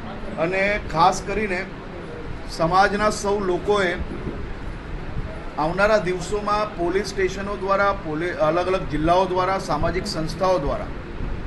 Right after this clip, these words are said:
સ્કૂલો દ્વારા આપણે તમામ લોકો સુધી આ વાત પહોંચાડી છે કે પોલીસ કે સી બી આઈ કે સી આઈ ડી કે કોઈ બી પ્રકારની એજન્સીઓ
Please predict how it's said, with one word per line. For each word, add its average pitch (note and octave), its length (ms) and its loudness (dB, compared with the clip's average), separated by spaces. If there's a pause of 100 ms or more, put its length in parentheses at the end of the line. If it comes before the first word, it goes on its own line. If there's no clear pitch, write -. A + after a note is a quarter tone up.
(280)
સ્કૂલો G3 420 0
દ્વારા G3+ 380 4 (680)
આપણે G3 560 2 (160)
તમામ F#3+ 380 2 (680)
લોકો E3+ 360 0
સુધી F3 560 0 (180)
આ D#3+ 80 2
વાત D#3+ 260 4 (120)
પહોંચાડી E3 400 2
છે F#3 120 -2
કે G3+ 100 -6
પોલીસ F#3 580 -2
કે F#3+ 120 -4
સી F3+ 220 -8
બી F#3 160 -4
આઈ G3 160 2
કે G3 160 -4
સી E3+ 220 -4
આઈ F3+ 160 2
ડી F#3+ 80 -2
કે G3+ 120 -4
કોઈ G3+ 300 -2
બી A3 100 -2
પ્રકારની F#3 540 -2
એજન્સીઓ E3+ 800 -2